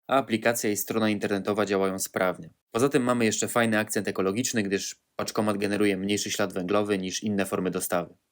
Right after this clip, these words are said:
Przez lata nazbierało się wiele negatywnych komentarzy na temat firmy i samego prezesa Rafała Brzoski,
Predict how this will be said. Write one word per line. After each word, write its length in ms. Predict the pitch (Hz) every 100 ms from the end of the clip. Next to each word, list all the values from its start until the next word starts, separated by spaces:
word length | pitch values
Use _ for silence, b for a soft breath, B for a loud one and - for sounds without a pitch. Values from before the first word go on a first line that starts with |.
| _ _ -
Przez 120 | 101
lata 200 | 120 143
nazbierało 460 | 117 107 113 113 107
się 160 | 107
wiele 180 | 110 113
negatywnych 500 | 107 104 113 110 101
komentarzy 480 | 101 98 98 104 101
na 100 | 92
temat 280 | 95 92 -
firmy 300 | 107 107 95
i 60 |
samego 340 | 90 98 98 98
prezesa 440 | - 98 101 95
Rafała 340 | 92 104 95
Brzoski, 540 | 92 95 - - 104